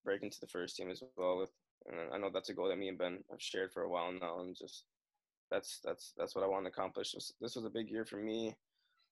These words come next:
um, but hopefully, like, things will work out, and, oh, yeah, we can, we continue to keep pushing and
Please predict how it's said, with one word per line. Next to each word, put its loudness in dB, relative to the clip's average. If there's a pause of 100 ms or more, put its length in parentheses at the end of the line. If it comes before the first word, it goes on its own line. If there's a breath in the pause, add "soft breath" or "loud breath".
(140)
um, 4 (640)
but 6 (200)
hopefully, 0
like, 0
things 0
will 2
work 2
out, 6
and, -2 (500)
oh, 2
yeah, 2
we -6
can, -8
we -8
continue -4
to -2 (280)
keep -4
pushing -2
and -4